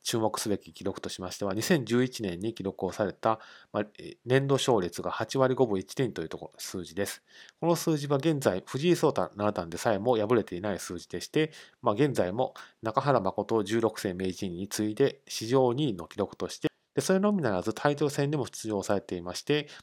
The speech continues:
四回のタイトル戦出場でタイトル獲得は一期果たされています。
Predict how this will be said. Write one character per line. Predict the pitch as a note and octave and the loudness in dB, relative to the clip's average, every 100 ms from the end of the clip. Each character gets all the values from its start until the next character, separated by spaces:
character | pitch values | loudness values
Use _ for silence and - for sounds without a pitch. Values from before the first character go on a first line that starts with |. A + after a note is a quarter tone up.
| - | 4
四 | C#3+ F3 | 6 8
回 | - F#2+ | 6 4
の | F2 | 2
タ | - G2+ | -2 -2
イ | |
ト | G2+ | 0
ル | F#2 | -4
戦 | G2+ F#2 | -4 -8
出 | - G2+ | -10 -10
場 | F#2+ F2 | -6 -2
で | G2 C3+ | 0 0
タ | - A#2 | 0 -2
イ | |
ト | - | -2
ル | E2 | -8
獲 | - | -10
得 | - - | -12 -6
は | F2 | -4
一 | A2+ | -4
期 | - F2 | -6 -10
果 | - | -10
た | - | -8
さ | F#2 | -6
れ | D#2 | -6
て | - | -10
い | C#2+ | -8
ま | G2+ | -6
す。 | - | -6